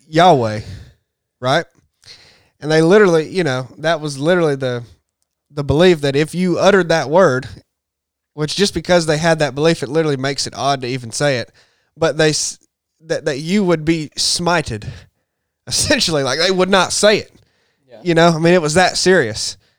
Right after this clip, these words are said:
Speaker 1: And that essentially means "I am," and that's, that's what they, yeah, that, that w-, whenever they're writing down what was conveyed with that, they just write that,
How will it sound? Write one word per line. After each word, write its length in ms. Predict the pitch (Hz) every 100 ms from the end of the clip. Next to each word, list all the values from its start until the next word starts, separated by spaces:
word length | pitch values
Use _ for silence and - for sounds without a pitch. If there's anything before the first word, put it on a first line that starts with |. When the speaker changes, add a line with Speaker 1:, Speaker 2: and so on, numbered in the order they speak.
| _ _ _ _ -
Speaker 1:
And 140 | 151
that 120 | 156
essentially 420 | 143 185 175 147 135
means 280 | 147 151 135
"I 280 | 139 143
am," 320 | 143 151 127 120
and 100 | 120
that's, 240 | 123 -
that's 260 | 139 135 -
what 220 | 131 -
they, 300 | 123 113 107 - _ _ _ _ _ _ _ _ _ _ _ _
yeah, 180 | 151 147
that, 220 | 123 110
that 160 | 139 131
w-, 200 | 120 113
whenever 640 | 135 143 160 151 139 139 _ _ _ _
they're 180 | - 147
writing 340 | 147 151 143 131
down 300 | 143 143 131
what 280 | 139 127
was 320 | 123 123 113 -
conveyed 460 | 135 120 139 139
with 120 | 120 120
that, 180 | 120
they 100 | 117 123
just 220 | 123 -
write 280 | 120 117 - - - _ _ _ _ _ _ _ _ _ _ _ _ _ _ _ 127
that, 320 | 135 123 120